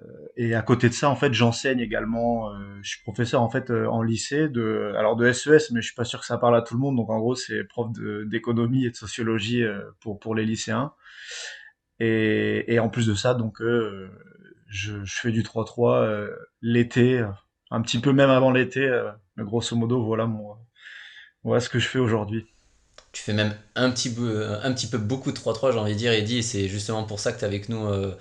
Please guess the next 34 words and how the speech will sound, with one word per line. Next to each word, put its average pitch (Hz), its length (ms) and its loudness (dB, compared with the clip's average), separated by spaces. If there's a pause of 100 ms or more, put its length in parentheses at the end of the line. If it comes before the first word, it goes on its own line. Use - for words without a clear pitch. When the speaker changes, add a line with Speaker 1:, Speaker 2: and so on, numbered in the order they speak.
(460)
Speaker 2:
euh, 98 120 -4
ce 95 300 -6
soir. 127 380 0 (520)
Euh, 98 160 2
j'ai 113 160 4
fait 180 120 2
mes 180 120 6
re-, 127 280 6
mes 117 140 2
petites 117 180 -6
recherches - 640 0
et 98 560 4
ton 104 140 -4
premier 156 380 0
match 147 240 0
officiel 131 340 -4
de 113 100 -2
trois 117 220 -2
trois 139 240 -2
remonte 123 380 -2
à 104 40 2
juin 107 540 0
deux 143 80 0
mille 135 160 -2
quatorze 131 600 0
à 98 100 -8
l'Open 123 420 0
Brun 123 200 0
de 117 100 0
Mérignac 113 760 0
avec, 101 280 -4
euh, 101 180 0
Alex 104 300 2
Vialaré, 104 400 2